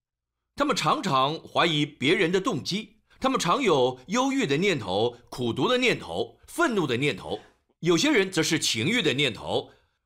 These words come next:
情欲的幻想，因此他们没办法自由去思考。耶稣所释放的人才是思想真自由的人。Amen。跟你旁边的人微笑并说，“我是思想自由的人，你呢？”哈利路亚。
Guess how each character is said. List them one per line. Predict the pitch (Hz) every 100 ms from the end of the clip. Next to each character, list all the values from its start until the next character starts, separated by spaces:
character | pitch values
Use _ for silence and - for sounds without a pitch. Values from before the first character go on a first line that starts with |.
| _
情 | - 226
欲 | 302
的 | -
幻 | 311 294
想， | - 107
因 | 226
此 | 302 220
他 | 233
们 | 233
没 | 185
办 | 311 247
法 | 147
自 | 131 339
由 | 190
去 | 160 202
思 | - 269
考。 | - - - -
耶 | 240
稣 | 269 311
所 | 302 175
释 | - 311
放 | 233
的 | 196
人 | 139 127 -
才 | 139
是 | 165 175
思 | -
想 | 214 127
真 | 113 269
自 | 269 269
由 | 120
的 | 147
人。 | 107 67 80 139 135 - - - _ -
Amen。 | 139 214 262 139 - _ _
跟 | - 208
你 |
旁 | 175 185
边 | 220
的 | 208
人 | 185
微 | 175 180
笑 | 220 185
并 | 165 202
说 | 226 240 - -
，“我 | 107
是 | 120
思 | 113 135
想 | 120
自 | 104 165
由 | 131
的 | 143
人， | 123 135
你 | 117
呢？” | 185 202
哈 | 135
利 | 151
路 | 165 220
亚。 | 175 117 78